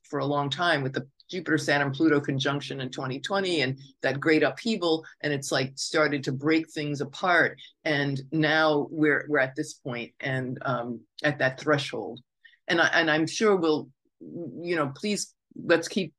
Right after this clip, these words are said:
the conversation going between you and I and for everybody, you know, as, as we move through this. Hopefully, you know, you can come back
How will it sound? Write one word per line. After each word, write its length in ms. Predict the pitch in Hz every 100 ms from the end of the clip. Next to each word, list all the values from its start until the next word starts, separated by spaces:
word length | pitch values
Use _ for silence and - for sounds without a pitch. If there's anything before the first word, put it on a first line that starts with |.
| _ _ _
the 200 | 113 165
conversation 680 | 170 175 170 165 156 - 151
going 320 | 156 160 151
between 440 | 139 - 160 156
you 180 | 160 170
and 100 | 160
I 200 | 156 156
and 280 | 156 147 143 _ -
for 120 | 160
everybody, 600 | 160 165 147 135 135 139
you 140 | 156
know, 180 | 139 131
as, 320 | - 143 135 139
as 140 | 143
we 80 | 147
move 240 | 151 160 143
through 180 | 160 175
this. 260 | 139 135 -
Hopefully, 480 | 156 - 151 139 135
you 80 |
know, 80 | 143
you 140 | 135 135
can 160 | 139
come 180 | 135 139
back 320 | 139 139 143